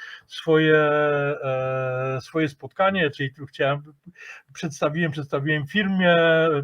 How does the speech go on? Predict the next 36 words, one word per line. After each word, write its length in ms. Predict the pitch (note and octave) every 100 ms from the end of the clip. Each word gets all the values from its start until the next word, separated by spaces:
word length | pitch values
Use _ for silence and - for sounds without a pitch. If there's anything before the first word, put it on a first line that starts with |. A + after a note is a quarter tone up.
| D3 C#3
i 100 | D#3+
zacząłem 500 | D3+ D3 E3+ D#3+ D#3
jakby 260 | D3+ C#3+ E3
opowiadać, 760 | D#3+ F3 E3+ F3+ E3+ D3+ -
e, 340 | D#3 D3 C#3+ C#3+
o 120 | D#3+
tym, 180 | D#3+ D#3+
co 120 | F3
możemy 320 | E3+ E3 E3
wspólnie, 640 | D#3+ - F3 E3+ E3+ E3 E3+ - - -
wspólnie 480 | - - F#3+ F3+ E3
zrobić. 480 | D#3+ G3 F#3 G3 F3
Oczywiście 400 | D#3 F3 E3 E3+
na 80 |
wstępie 400 | D3 - F#3 F3+
otrzymałem 380 | E3+ - F3+ F3
lakoniczną 500 | E3 D#3+ F3+ E3 F3+
informację, 600 | E3+ D3+ E3+ F3+ F3+ F#3 D#3+
iż 140 | C#3+
nie 100 | A3
jest 180 | A3 F3
zainteresowany 680 | G3+ G3 F#3+ E3 F#3 F#3+ F#3+
i 40 |
nie 100 | F#3
ma 100 | F3
miejsca. 360 | D#3 C3 - - _ _ _ _ - - -
To 80 | D#3+
tak 160 | G3+
na 120 | G#3
dzień 180 | F#3 G3
dobry. 280 | D#3+ A#2+ - _ _ - _
To 100 | A#2+
zapytałem 460 | E3 F#3 C#3+ E3+ F#3
grzecznie, 500 | C3+ E3 D#3+ F3 D3 -
<laughs> 60 | D3+
że 260 | D#3 E3